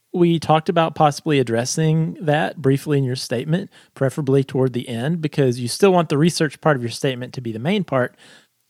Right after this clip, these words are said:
The other piece that is important and often overlooked is that it's not just the grades that admissions committees are looking at on your transcript, but also what classes did you take?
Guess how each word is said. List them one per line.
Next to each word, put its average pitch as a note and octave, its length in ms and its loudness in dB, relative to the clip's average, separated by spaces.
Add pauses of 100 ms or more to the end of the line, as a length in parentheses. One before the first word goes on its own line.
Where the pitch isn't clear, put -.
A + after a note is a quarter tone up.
(100)
The C#3 120 0
other A3 220 2
piece C3+ 300 0
that C3 180 0
is D3 160 2
important C3 560 -2
and C#3 120 -6
often D#3 300 2
overlooked G#2+ 640 -2 (340)
is D3+ 300 4
that D3 200 2
it's B2 160 -6
not E3 220 0
just D3 260 -4
the C#3 60 -6
grades B2 880 -4 (100)
that D3 140 2
admissions C3 500 -4
committees A#2+ 400 -6
are B2 80 -2
looking D3+ 380 0
at A2 320 -8
on A#2 100 -6
your A2 80 -6
transcript, D3+ 640 -4 (480)
but - 100 -14
also G3 380 2
what F3+ 180 2
classes E3+ 420 0
did D3 200 0
you C#3 100 0
take? - 400 -4